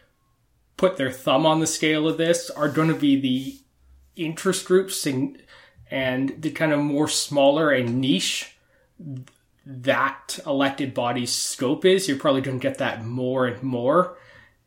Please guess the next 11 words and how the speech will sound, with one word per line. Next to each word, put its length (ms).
And 640
it 160
kind 200
of 100
leads 360
to 100
the 80
point, 340
like, 200
the 160
average 520